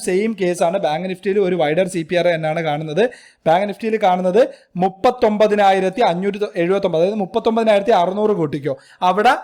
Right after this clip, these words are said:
ബാങ്ക് Nifty-ക്ക് അവിടെയും ഒരു സെൽ ഓഫ് സൈൻ കാണുന്നുണ്ട്. മന്ത്ലി വ്യൂവിൽ നോക്കുമ്പോൾ നിങ്ങൾക്ക് വേണമെങ്കിൽ ഇതൊരു വീക്ക്ലി വ്യൂവിലും കൂടെ നോക്കാം. ഇനി ശേഷം എന്തുകൊണ്ടാണ് ഞാൻ നാളത്തേക്ക് വേണ്ടിയുള്ള പോയിന്റ്സ് മാർക്ക് ചെയ്തേക്കുന്നത് നിങ്ങൾക്ക് അങ്ങനെ വരുമ്പോൾ പിടികിട്ടും. ഇനി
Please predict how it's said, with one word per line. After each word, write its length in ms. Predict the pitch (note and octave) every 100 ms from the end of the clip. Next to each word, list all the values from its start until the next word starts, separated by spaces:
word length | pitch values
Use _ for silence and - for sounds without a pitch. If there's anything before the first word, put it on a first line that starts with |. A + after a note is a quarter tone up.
| - _ F3
ബാങ്ക് 200 | F#3 G#3+ G#3
Nifty-ക്ക് 380 | - G3 F#3 C#4+ - G#3+
അവിടെയും 260 | G3 A3 F#3+
ഒരു 80 | G3+
സെൽ 140 | F3+ F#3
ഓഫ് 80 | G3
സൈൻ 120 | G3+ G3 E3
കാണുന്നുണ്ട്. 360 | E3 D#3+ D#3 C3+ E3
മന്ത്ലി 480 | F#3 G#3 G3 A3 A3+ F#3+
വ്യൂവിൽ 260 | G3 G#3 G#3 F3+
നോക്കുമ്പോൾ 500 | F3+ F3+ E3+ E3+ D#3 - - _ _ D#3+
നിങ്ങൾക്ക് 280 | F#3 A3 A3+ G#3
വേണമെങ്കിൽ 340 | G3 G3 A#3+ C4 F3+
ഇതൊരു 180 | G3+ G#3
വീക്ക്ലി 320 | F#3+ F#3+ G#3 A3 F#3+
വ്യൂവിലും 260 | F#3+ G3 F3
കൂടെ 120 | G#3+ F#3+
നോക്കാം. 280 | F#3+ F3 - _ _ G3+ A3
ഇനി 180 | C4+ E4 _ _ - A3
ശേഷം 360 | A#3 A#3+ D4+ - - _ G#3
എന്തുകൊണ്ടാണ് 560 | A3 A3+ A3+ G#3 G#3+ C#4
ഞാൻ 140 | G#3+ G#3+ A3 - F#3+
നാളത്തേക്ക് 420 | F#3+ G#3 G#3 G#3
വേണ്ടിയുള്ള 260 | G3+ F#3+ G3
പോയിന്റ്സ് 280 | F3+ F#3 F#3 F#3
മാർക്ക് 240 | E3+ -
ചെയ്തേക്കുന്നത് 400 | F#3 F3+ F3 F3 G#3+
നിങ്ങൾക്ക് 360 | F3 F3+ F3+ A3 E3+
അങ്ങനെ 180 | F#3 F#3
വരുമ്പോൾ 220 | D#3+ G3+ G#3
പിടികിട്ടും. 380 | D#3 C#3 - - _ _ _ A3+
ഇനി 140 | C4+